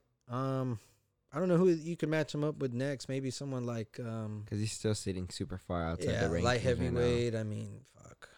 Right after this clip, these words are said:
Speaker 1: Um,
Speaker 2: Yeah, it's like, shit. That, that division at the late, like, lower rankings, it's
Speaker 1: Khalil
Speaker 2: like,
Speaker 1: Roundtree, maybe.
Speaker 2: well, that'd be cool. That'd be a good test for him. Someone to bang it out with him, or,
Speaker 1: And
Speaker 2: like,
Speaker 1: he's a veteran.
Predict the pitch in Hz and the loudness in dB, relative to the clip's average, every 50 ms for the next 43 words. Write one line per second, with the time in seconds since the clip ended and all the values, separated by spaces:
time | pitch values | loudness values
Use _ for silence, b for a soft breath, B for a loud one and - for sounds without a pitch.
0 | - 127 - - 90 - _ 82 90 _ _ - 78 69 - - - - - 76 | -20 -20 -20 -20 -20 -20 _ _ _ _ _ -8 -6 -6 -4 -6 -6 -6 -6 -6
1 | 62 - - - - - 95 90 85 78 - - _ _ _ _ _ _ _ _ | -6 -6 -8 -6 -2 0 0 0 0 -2 -4 -8 _ _ _ _ _ _ _ _
2 | - 101 107 107 - - 95 113 110 113 107 120 113 117 117 113 113 107 104 98 | 0 2 4 4 4 4 4 4 6 6 6 6 6 6 8 8 8 6 6 4
3 | - - 101 98 98 98 101 104 - - 90 95 95 - - 101 101 104 104 98 | 2 2 0 2 4 4 4 4 4 2 0 0 0 2 4 6 8 8 8 6
4 | 90 92 98 98 87 95 101 95 90 87 87 127 120 127 131 131 127 120 117 117 | 6 4 2 0 -2 -4 -4 -4 -4 -2 -2 0 2 4 4 4 4 4 4 2
5 | 120 131 131 - - 143 143 143 143 147 147 143 147 147 147 147 147 135 - _ | 2 0 -2 -2 -2 -2 -2 -2 -2 -2 0 0 0 0 0 0 -2 -4 -10 _
6 | _ _ _ _ _ _ - - - - 107 131 143 143 147 147 147 147 135 - | _ _ _ _ _ _ -20 -14 -6 0 2 4 4 4 2 0 -2 -6 -6 -4
7 | - 147 135 127 120 117 120 123 117 110 110 - - 120 117 - - - 117 117 | -2 0 0 0 0 0 0 0 0 0 -2 -2 0 -2 -2 -2 -2 -2 -2 -2
8 | 113 - - 107 107 104 104 101 95 92 82 90 92 95 95 98 95 92 92 92 | -2 0 0 2 2 4 2 2 2 0 2 2 2 2 2 2 0 0 0 0
9 | 95 95 92 - 98 98 95 95 - 139 135 139 151 151 143 151 131 127 131 131 | 0 0 0 -2 -2 -2 0 0 0 2 2 2 4 4 4 4 6 6 4 4
10 | 131 135 135 135 135 135 131 131 | 4 2 0 0 0 -2 -4 -6